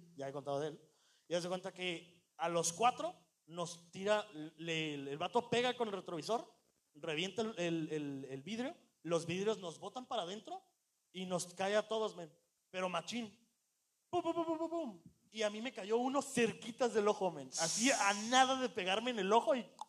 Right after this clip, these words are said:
ponchármelo. Y yo, "¿Por qué me quité los lentes? <laughs> ¿Qué pedo?". Y no, entonces choca el vato y luego haz de cuenta que se detienen y el taxista dice, "Ah, este vato se pasó".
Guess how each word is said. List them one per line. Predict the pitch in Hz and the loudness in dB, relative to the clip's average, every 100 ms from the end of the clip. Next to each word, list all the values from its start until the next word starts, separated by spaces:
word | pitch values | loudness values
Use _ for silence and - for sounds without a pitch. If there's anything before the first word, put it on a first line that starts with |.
| _ _ _ _ | _ _ _ _
ponchármelo. | - 151 - 240 233 214 - - - | -6 -2 4 6 6 4 2 -12 -6
Y | 226 | 2
yo, | 220 233 214 226 - - - _ _ | 12 12 12 8 -10 -16 -20 _ _
"¿Por | 185 165 | -6 -4
qué | 214 | -4
me | 226 | -6
quité | - 170 214 | -8 -4 4
los | 226 185 | 4 6
lentes? | 220 226 - 220 196 | 2 2 2 0 4
<laughs> | |
¿Qué | - 480 - | 4 4 4
pedo?". | 330 330 339 415 - - - - - - | 6 8 8 6 4 -12 -16 -20 -20 -4
Y | 226 214 226 | -4 -4 -8
no, | 214 269 | 4 8
entonces | 269 240 254 285 - - | 8 4 -2 -2 -4 -2
choca | 247 - | 0 2
el | 285 | 4
vato | 302 302 320 285 _ _ - 196 | 4 4 -4 -6 _ _ -10 -2
y | 196 | -2
luego | 185 214 | 2 2
haz | |
de | 202 | 0
cuenta | 220 240 | -4 -6
que | 226 | -6
se | 208 | -4
detienen | 165 170 269 349 - - | -4 -2 -2 -2 -6 -4
y | |
el | 185 | -4
taxista | 180 170 196 214 | -4 -10 -8 -6
dice, | 208 208 170 | -6 -6 -8
"Ah, | - | -10
este | - - 190 | -10 -10 -6
vato | 180 180 - 185 | -4 -4 -6 -8
se | 170 | -8
pasó". | - 131 - 170 175 | -8 -12 -10 -8 -10